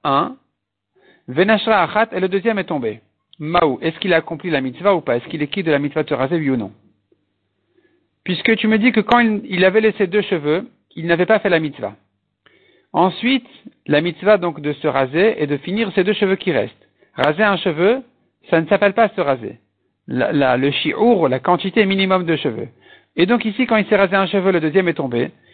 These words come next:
Il se trouve donc qu'il n'a pas fait du tout la mitzvah, peut-être. Amar le Ravacha midifti le Ravina. Ravacha demande à Ravina, quelle est la question de Rava ? Que, que, qu'est-ce qu'il, qu'est-ce qu'il croit, Rava ? Qu'est-ce qu'il pensait dire ? Un, un, un nazir qui, qui se rase les cheveux un après l'autre,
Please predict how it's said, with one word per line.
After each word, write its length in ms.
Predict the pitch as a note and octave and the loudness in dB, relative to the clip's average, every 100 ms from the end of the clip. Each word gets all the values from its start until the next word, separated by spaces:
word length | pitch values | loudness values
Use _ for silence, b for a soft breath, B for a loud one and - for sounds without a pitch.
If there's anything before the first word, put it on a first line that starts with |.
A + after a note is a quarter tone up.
| b - | b -8
Il 80 | C#3+ | -6
se 80 | |
trouve 200 | F3 G#3+ | -2 0
donc 140 | G3+ G#3 | 0 0
qu'il 100 | F3+ | 0
n'a 100 | F3 | 0
pas 120 | F3+ | 2
fait 80 | F#3 | 0
du 120 | F#3 | 0
tout 80 | G3+ | 2
la 80 | F#3+ | 2
mitzvah, 300 | G3 B3 B3+ | 2 0 2
peut-être. 500 | G#3+ C3 B2 - - _ _ _ _ _ b b b b _ | 2 0 -2 -10 -20 _ _ _ _ _ b b b b _
Amar 260 | D#3 G#3 B3 | 2 4 4
le 80 | |
Ravacha 300 | G#3 F#3+ G3+ G#3 | 4 2 -2 -6
midifti 260 | G3 - | -8 -6
le 80 | F#3+ | -4
Ravina. 320 | D#3+ C3+ A2 | -2 -4 -6
Ravacha 320 | C3+ D#3+ G#3 | -2 -2 0
demande 220 | G#3 F#3+ F3 | -2 -2 0
à 60 | |
Ravina, 360 | D#3 C#3 G#2+ - - | 0 -2 -8 -12 -4
quelle 140 | B3 | 0
est 40 | |
la 80 | C#4 | 2
question 240 | B3 A#3 A#3+ | 0 -2 2
de 60 | |
Rava ? 300 | A#3+ A#3 F#3 - _ _ _ _ _ _ _ _ _ - - - | 2 2 0 -6 _ _ _ _ _ _ _ _ _ -20 -16 -8
Que, 100 | G#3+ | -4
que, 120 | A#3+ | -4
qu'est-ce 240 | A#3 B3 | 0 -2
qu'il, 220 | - A#3+ A#3 | 0 -4 -2
qu'est-ce 180 | A#3+ | -4
qu'il 120 | B3 A3+ | -4 -2
croit, 200 | A#3+ C4 | 2 4
Rava ? 360 | G3 D3+ C#3+ | 4 2 0
Qu'est-ce 160 | G#3 - | -2 -10
qu'il 100 | A3 | -4
pensait 320 | A3 G#3 G#3+ | -4 -2 -4
dire ? 300 | F#3+ F#3 C#3+ - - | -2 -2 -2 -8 -10
Un, 140 | - | -6
un, 100 | - - | -6 -2
un 100 | F#3+ | 0
nazir 340 | G3+ G#3+ B3+ | 0 0 -4
qui, 300 | - F#3+ G3 | -2 -6 -6
qui 200 | - G3 | -6 -6
se 120 | - | 0
rase 300 | F#3+ G#3 F3+ C3+ b b b | 2 4 2 -2 b b b
les 140 | C#3 | -4
cheveux 380 | D#3 G3 F#3+ F#3+ - - | 0 2 2 2 -2 0
un 160 | F3+ | 0
après 260 | F3 - F3 | 0 -2 0
l'autre, 340 | D#3+ C3+ - | 0 0 -6